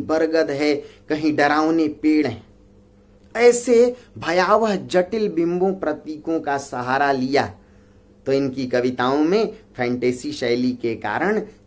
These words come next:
जटिल और भयावह बिंबों का प्रयोग है। दूसरी बात कि ये मध्यम वर्ग कई दिनों से सपना देखता आ रहा होता है। इसकी स्वप्न कथा लंबी होती है,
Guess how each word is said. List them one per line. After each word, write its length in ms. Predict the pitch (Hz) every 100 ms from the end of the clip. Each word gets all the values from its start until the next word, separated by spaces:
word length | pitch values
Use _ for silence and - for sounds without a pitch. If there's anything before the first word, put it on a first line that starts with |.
| 101
जटिल 520 | 95 123 123 151 127
और 160 | 123 101
भयावह 560 | 92 110 110 127 135 127
बिंबों 420 | 104 110 110 107
का 180 | 98 92 92
प्रयोग 600 | 90 85 87 82 80 -
है। 1300 | - - - _ - _ _ - - - - -
दूसरी 420 | 123 131 175 202
बात 280 | 135 104 - - _ _ _ _ _ - _ _ _ _ _ -
कि 40 | 147
ये 100 | 160
मध्यम 500 | 151 151 147 196 196
वर्ग 280 | 190 214 - 156
कई 200 | 190 196
दिनों 300 | 175 190 196
से 160 | 190
सपना 440 | 180 160 - 170 165
देखता 440 | 151 151 - -
आ 160 | 131 123
रहा 240 | 117 117 113
होता 360 | 95 - -
है। 200 | - - - - _ - - - - _ - _ - - -
इसकी 280 | 156 - 185
स्वप्न 480 | 185 185 185 202 196
कथा 800 | 185 185 190 202 196 226 226 - - - -
लंबी 800 | 139 139 165 190 202 214 226 208
होती 460 | 165 165 - 165 156
है, 220 | 156